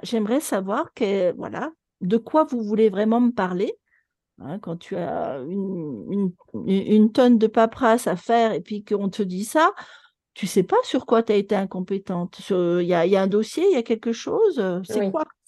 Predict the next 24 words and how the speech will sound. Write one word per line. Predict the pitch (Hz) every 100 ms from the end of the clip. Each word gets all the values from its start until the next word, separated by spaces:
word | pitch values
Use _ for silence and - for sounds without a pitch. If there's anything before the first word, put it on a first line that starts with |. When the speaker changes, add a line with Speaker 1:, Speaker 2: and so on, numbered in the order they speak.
| _ _
Speaker 1:
C'est | - 254
quoi ? | - 339 214
Le | 202
reproche | 208 240 311 302
qui | -
t'est | 247 262
fait, | - 392
il | 277
est, | -
il | 226 233
est | 233
basé | 254 269 320
sur | 311 - -
quoi ? | - 214 - _ _ _ _ _ _ -
Et | 214
là, | 294 427
en | 392
fait, | - 392 453
c'est | - 294
là | 349
où | 381
va | 285 262
pouvoir | - 277 302 294 285
être, | 269 - 220